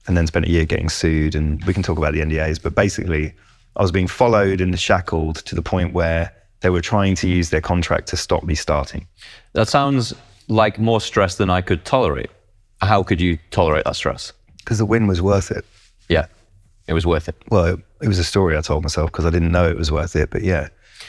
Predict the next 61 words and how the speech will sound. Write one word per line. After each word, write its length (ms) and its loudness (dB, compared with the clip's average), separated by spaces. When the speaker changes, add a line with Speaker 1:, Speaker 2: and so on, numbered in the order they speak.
Speaker 2:
'Cause 140 0
you 60 2
have 160 2
to 80 -4
believe. 460 0
It 40 0
was 120 2
actually 340 2
Speaker 1:
Yeah. 60 2
Speaker 2:
an 60 2
act 120 -4
of 60 -8
faith, 360 -2
Speaker 1:
Yeah. 200 -4
Speaker 2:
not 160 0
certainty. 640 -2
Speaker 1:
Yeah. 160 0
Speaker 2:
And 80 2
a 20 4
lot 80 4
of 60 0
people 280 0
will 200 2
not 420 -2
take 160 2
that 160 0
leap 200 0
'cause 120 -6
they're 80 2
like, 180 0
"I 60 0
need 240 2
a 60 0
certain 680 0
outcome." 460 0
Speaker 1:
So 120 -4
the 100 2
way, 400 2
the 120 -4
way 400 0
we 140 2
talk 220 -2
about 160 2
it 60 -4
here, 180 0
and 100 -2
we 60 -4
talk 160 -2
about 140 0
it 60 -2
a 40 -4
lot 160 0
with 100 -2
our 80 0
clients, 520 -4
but 140 -4
it 60 0
mirrors 340 0
our 140 0
own 160 -2
story, 520 -4